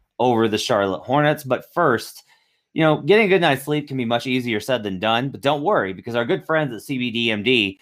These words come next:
have exactly what you need to help you unwind and sleep harder than the All-Star voters slept on Bam Adebayo,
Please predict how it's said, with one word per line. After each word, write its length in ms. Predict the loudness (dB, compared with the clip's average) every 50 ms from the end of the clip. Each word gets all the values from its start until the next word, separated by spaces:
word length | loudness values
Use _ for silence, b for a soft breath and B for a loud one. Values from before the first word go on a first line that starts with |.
| b b b
have 100 | b 0
exactly 500 | 0 2 2 2 2 2 2 0 -2 -4
what 180 | -4 -4 -6 -8
you 80 | -8 -8
need 140 | -6 -4
to 80 | -4 0
help 200 | 0 0 0 0
you 100 | -2 -2
unwind 460 | -2 0 0 2 2 2 2 0 -2
and 100 | -4 -8
sleep 200 | -6 -6 -6 -6
harder 500 | -4 0 2 2 2 2 -2 -6 -10 -14 _ _ _ _ _ -6
than 80 | -4 0
the 120 | 2 2
All-Star 380 | 4 4 2 2 2 0 0 0
voters 320 | 0 -2 -2 -2 -4 -4
slept 300 | -4 -2 -2 -2 -2 -2
on 400 | 0 0 0 0 -2 -4 -6 -8 -6 -4
Bam 160 | -4 -4 -4
Adebayo, 680 | -4 -4 0 2 4 4 4 4 2 0 -4 -6 -10